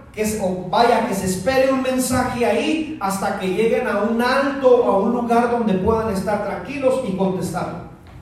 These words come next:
Imagínense este tipo de porcentajes que estamos hablando y sobre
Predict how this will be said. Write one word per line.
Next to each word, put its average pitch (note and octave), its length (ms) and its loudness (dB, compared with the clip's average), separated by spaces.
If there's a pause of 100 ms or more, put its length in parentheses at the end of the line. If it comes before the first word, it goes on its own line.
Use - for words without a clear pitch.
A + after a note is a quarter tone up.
(1160)
Imagínense C4 540 -6
este B3 160 -6
tipo B3 300 -2
de A3+ 80 6
porcentajes A3 840 -2
que G#3+ 100 -8
estamos G#3 380 -2
hablando F#3 720 -2 (220)
y A#3 100 -2
sobre A#3 320 6